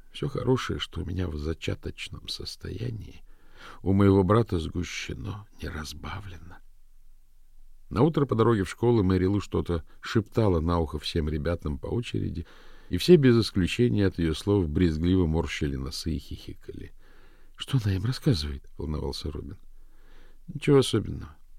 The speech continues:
Ерунды всякой насмотрелась по телеку». Они миновали Гикори-стрит и свернули на Гроув-стрит,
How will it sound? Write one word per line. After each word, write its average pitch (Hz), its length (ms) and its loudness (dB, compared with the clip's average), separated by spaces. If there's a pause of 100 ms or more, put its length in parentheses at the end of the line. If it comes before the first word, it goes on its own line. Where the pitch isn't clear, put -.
Ерунды 113 360 4
всякой - 280 -2
насмотрелась 101 520 0
по 92 120 0
телеку». 80 300 -4 (1200)
Они 135 200 6
миновали 123 420 8
Гикори-стрит 98 760 0
и 92 60 0
свернули 95 540 0
на 85 140 0
Гроув-стрит, 80 760 -2